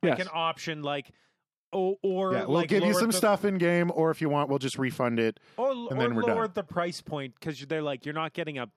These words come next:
Speaker 1: canvas bag anymore. You're still getting the helmet and stuff, so maybe we'll,
Speaker 3: Yeah.
Speaker 1: we'll, you know, we'll knock whatever, fifteen bucks off
Speaker 3: But,
Speaker 1: or
Speaker 3: eh,
Speaker 1: something,
Speaker 3: and
Speaker 1: or
Speaker 3: that's the
Speaker 1: twenty
Speaker 3: thing. That's what
Speaker 1: bucks.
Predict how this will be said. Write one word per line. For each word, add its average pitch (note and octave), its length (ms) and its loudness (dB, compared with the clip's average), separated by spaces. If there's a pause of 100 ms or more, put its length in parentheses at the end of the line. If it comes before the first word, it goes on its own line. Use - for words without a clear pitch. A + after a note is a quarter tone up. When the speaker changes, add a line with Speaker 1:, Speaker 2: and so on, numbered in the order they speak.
(120)
Speaker 1:
canvas D3 400 -6
bag D#3 260 -4
anymore. D3 380 -6
You're C#3+ 100 -8
still F#3+ 160 -10
getting E3 180 -8
the D3 100 -6
helmet C#3+ 340 -6
and D3 100 -16
stuff, D3+ 280 -6
so - 120 -10
maybe D3 240 -8
we'll, C#3 320 -4 (280)
Speaker 3:
Yeah. B2+ 120 0
Speaker 1:
we'll, D3+ 280 -2
you D3+ 100 -6
know, C#3 140 -4
we'll C3+ 180 -6
knock C#3 380 -6 (220)
whatever, C3 360 -4
fifteen C3+ 540 -8
bucks A#2 260 -6
off C3 80 2
Speaker 3:
But, F#3 180 4
Speaker 1:
or C3 40 -8
Speaker 3:
eh, F3 280 0
Speaker 1:
something, A2+ 140 -6 (140)
Speaker 3:
and - 0 -
Speaker 1:
or E3+ 180 4
Speaker 3:
that's F3 120 0
the E3 60 0
Speaker 1:
twenty F#3+ 120 2
Speaker 3:
thing. - 80 -2
That's E3 120 0
what G3 100 0
Speaker 1:
bucks. - 40 -20